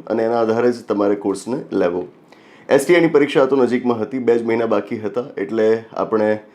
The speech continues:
એની ઓફર મૂકી અને સાથે આપણે કોર્સીસ અપડેટ કરતા રહીએ છીએ, હંમેશા અપડેટ કરતા રહીએ છીએ. એટલે જી પી એસ સીનો માસ્ટર કોર્સ એક નવો, એક લેટેસ્ટ તૈયાર થયો હતો, એટલે એને પણ આપણે ઓફર સાથે લઈને આવ્યા છીએ.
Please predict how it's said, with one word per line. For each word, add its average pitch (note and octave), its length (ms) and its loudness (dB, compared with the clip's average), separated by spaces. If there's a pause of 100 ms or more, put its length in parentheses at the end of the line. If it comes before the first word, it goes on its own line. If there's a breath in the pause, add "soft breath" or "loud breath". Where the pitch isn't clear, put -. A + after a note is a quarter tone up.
(180 soft breath)
એની G#2+ 240 2
ઓફર - 260 2
મૂકી A2+ 340 -6 (440 soft breath)
અને A#2 140 2
સાથે B2 680 2 (180)
આપણે B2 220 -2
કોર્સીસ B2+ 400 -2
અપડેટ B2 300 -2
કરતા G#2+ 260 0
રહીએ F#2 340 -2
છીએ, F2+ 320 -10
હંમેશા B2+ 360 2
અપડેટ A2 300 -2
કરતા F#2+ 260 -2
રહીએ F2+ 320 -2
છીએ. A#2+ 200 -8 (320 loud breath)
એટલે G#2+ 120 0
જી G#2 160 -2
પી A#2+ 120 0
એસ C#3 140 4
સીનો C3+ 160 2
માસ્ટર A#2 400 0
કોર્સ B2+ 340 0
એક A#2 140 -2
નવો, A2 460 0
એક G#2 140 -4
લેટેસ્ટ A2 340 0
તૈયાર A2 280 4
થયો G#2+ 260 0
હતો, G#2+ 260 -2
એટલે G#2 220 0
એને G#2 220 0
પણ A2+ 140 -2
આપણે G#2+ 300 0
ઓફર G2+ 260 0
સાથે G#2+ 460 0 (320 loud breath)
લઈને G#2 380 4
આવ્યા G2 360 4
છીએ. F2+ 400 -4